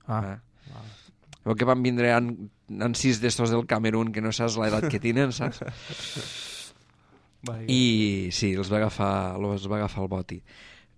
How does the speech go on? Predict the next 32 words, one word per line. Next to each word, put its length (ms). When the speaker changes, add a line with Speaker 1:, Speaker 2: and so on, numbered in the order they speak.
Speaker 2:
Repassem 720
la 160
jornada 400
que 80
ve, 140
que 100
molt 140
hem 140
deixat, 360
del 180
futbol 300
escolar. 480
Dissabte 440
vint-i-nou 460
de 140
gener, 260
prebenjamí 640
Llucets, 640
a 1400
Speaker 1:
Tor-, 80
Speaker 2:
les 160
onze, 320
Speaker 1:
Tortosa, 320
Speaker 3:
Tor-, 140
Speaker 1:
Otero. 240
Speaker 3:
Tortosa. 380
Speaker 2:
a 100
lo, 140
contra 300
el 80
Tortosa 420
Otero. 460